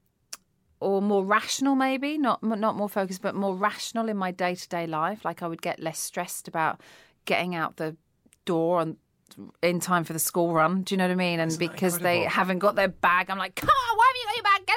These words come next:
Speaker 1: out the door, get in the car. I'm not gonna tell you again." <laughs> You just, it's just a bit more like,
Speaker 2: Calm.
Speaker 1: "Okay, right." Yeah,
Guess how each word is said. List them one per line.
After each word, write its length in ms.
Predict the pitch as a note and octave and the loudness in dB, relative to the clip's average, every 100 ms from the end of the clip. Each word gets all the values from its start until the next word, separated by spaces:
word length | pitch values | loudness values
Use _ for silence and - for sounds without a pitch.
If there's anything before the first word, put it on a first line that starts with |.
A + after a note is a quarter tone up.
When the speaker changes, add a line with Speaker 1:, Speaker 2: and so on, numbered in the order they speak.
| B4 | 4
Speaker 1:
out 60 | F#4+ | 2
the 60 | F#4+ | 0
door, 140 | F4 D#4+ | 0 0
get 120 | F#4+ | -6
in 80 | F#4+ | -6
the 60 | F#4+ | -4
car. 220 | E4 D4 | 0 0
I'm 80 | C4+ | 0
not 100 | E4 | -2
gonna 140 | D#4 | -2
tell 180 | D4+ C4+ | -4 -2
you 100 | B3+ | -2
again." 360 | A#3+ A3 F3+ A#3+ | 0 0 0 -2
<laughs> 40 | _ - - - - | _ -20 -20 -20 -10
You 120 | A#3 | -4
just, 180 | D4+ - | -2 0
it's 240 | A#3 A#3 | -2 -2
just 200 | C#4 - | -6 -6
a 40 | |
bit 220 | C4+ C4+ A3 | -2 -2 0
more 180 | B3 | 0
like, 320 | A#3 A3 G3 - _ _ _ _ | 2 0 0 -6 _ _ _ _
Speaker 2:
Calm. 320 | - B2+ E3+ - | -10 -8 -8 0
Speaker 1:
"Okay, 320 | C4+ E4+ E4 | 2 4 2
right." 300 | D#4 D#4 - - _ _ - | 4 2 0 -8 _ _ -4
Yeah, 280 | B3 G#4 | 0 0